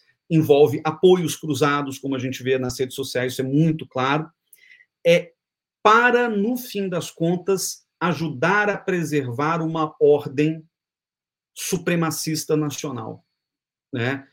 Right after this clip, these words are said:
Uma ordem etnonacionalista, uma ordem nacionalista religiosa. É, um artigo que eu escrevi até fala muito dessa visão de mundo da extrema-direita, como é que eles veem um mundo, é,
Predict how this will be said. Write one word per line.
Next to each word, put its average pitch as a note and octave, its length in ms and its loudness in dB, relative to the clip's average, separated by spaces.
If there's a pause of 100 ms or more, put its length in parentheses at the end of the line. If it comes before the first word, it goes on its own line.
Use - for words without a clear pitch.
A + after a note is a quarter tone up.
(260)
Uma C3 160 -2
ordem C3 420 0
etnonacionalista, C3 1300 -2
uma B2 180 -4
ordem B2 300 0
nacionalista B2 640 -6
religiosa. B2 920 0 (360)
É, A2 640 0 (580)
um C3 180 -2
artigo C3+ 280 -4
que C#3 60 -6
eu - 20 0
escrevi C3 260 -2
até C3 180 0
fala C#3 240 -2
muito C#3 240 2
dessa C3+ 200 -4
visão C#3+ 300 4
de D3+ 100 4
mundo D3+ 300 4
da C3 80 0
extrema-direita, B2+ 640 -4
como C#3 160 -2
é D3+ 40 -2
que D3 100 -6
eles C#3 300 -4
veem E3 240 0
um E3+ 140 0
mundo, D#3 420 0 (720)
é, B2+ 500 2